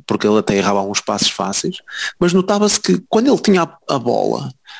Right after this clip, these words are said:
eh, ali naquela zona que até costuma ser do trinco, mas o Uribe afastava-se muito para ele construir o jogo ali daquela zona, pá, tanto os dois avançados caíam em cima dele, como o jogador do meio campo caía em cima dele e não o deixavam pensar sequer. Portanto, o, o, o, o Vitinho foi fortemente condicionado,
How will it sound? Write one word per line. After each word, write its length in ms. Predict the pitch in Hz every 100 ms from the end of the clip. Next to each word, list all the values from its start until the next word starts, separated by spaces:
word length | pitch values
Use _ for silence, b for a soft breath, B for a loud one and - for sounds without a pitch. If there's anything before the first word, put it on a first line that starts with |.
| B -
eh, 720 | 156 151 151 147 147 143 -
ali 200 | 143 156
naquela 340 | 151 151 147
zona 460 | 127 151 139 123 117
que 80 | 131
até 100 | -
costuma 200 | - 127
ser 100 | 123
do 100 | 110
trinco, 340 | 185 196 -
mas 140 | 120
o 40 | 123
Uribe 200 | 135 123
afastava-se 480 | 120 123 117 113 147
muito 140 | 143
para 100 | 135
ele 140 | 120 -
construir 280 | 135 127 139
o 20 |
jogo 260 | 110 123 113
ali 140 | 113
daquela 320 | 113 107 110 104
zona, 280 | 107 131 160 B B B B B _ - _ - -
pá, 180 | - - _ -
tanto 220 | 220 220
os 60 |
dois 140 | 190 185
avançados 800 | 170 165 - 135 117 - - - -
caíam 280 | 175 196
em 40 | 170
cima 280 | - 147 107
dele, 340 | 110 139 143 143
como 180 | 180
o 40 | 175
jogador 220 | 170 180
do 60 | 165
meio 140 | 156
campo 240 | 151 127 -
caía 200 | 165 175
em 20 |
cima 260 | - 156 117
dele 260 | 123 165
e 20 |
não 140 | 214 269
o 20 |
deixavam 280 | 254 214 185
pensar 320 | 151 135 -
sequer. 320 | - 139 - - - _ _ _ _ _ _
Portanto, 300 | - 175 143
o, 580 | - - 196 190 190 -
o, 340 | - 156 - 175
o, 260 | 156 -
o 40 | 165
Vitinho 320 | 165 180 185
foi 200 | 160 131
fortemente 800 | - - 202 185 - 160 180 -
condicionado, 840 | 160 151 147 139 120 131 143